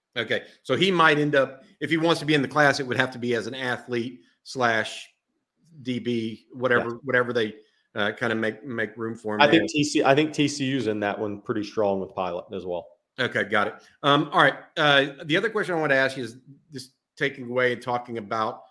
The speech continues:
Speaker 1: Texas Tech as we come upon this, uh, this week. You and I, uh, follow other schools, obviously,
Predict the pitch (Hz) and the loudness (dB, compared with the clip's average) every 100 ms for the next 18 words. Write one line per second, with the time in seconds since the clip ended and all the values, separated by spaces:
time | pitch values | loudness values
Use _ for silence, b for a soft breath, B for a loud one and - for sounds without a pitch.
0 | b b 143 127 113 - 117 110 - 110 | b b -2 -2 -4 -10 -6 -6 -6 -12
1 | 120 - 117 107 - 107 107 104 101 - | -12 -8 -6 -6 -8 -6 -4 -4 -6 -10
2 | - _ _ - 110 104 107 107 - 110 | -18 _ _ -8 -4 -4 -4 -8 -8 -8
3 | 101 101 127 120 120 117 117 120 127 123 | -8 -10 -6 -2 0 2 2 0 -4 -4
4 | 104 101 - 123 113 113 110 - 123 117 | -4 -6 -6 -4 -2 -2 -2 -4 -6 -6
5 | 113 117 110 107 107 107 107 101 113 101 | -8 -10 -8 -6 -4 -4 -4 -6 -6 -8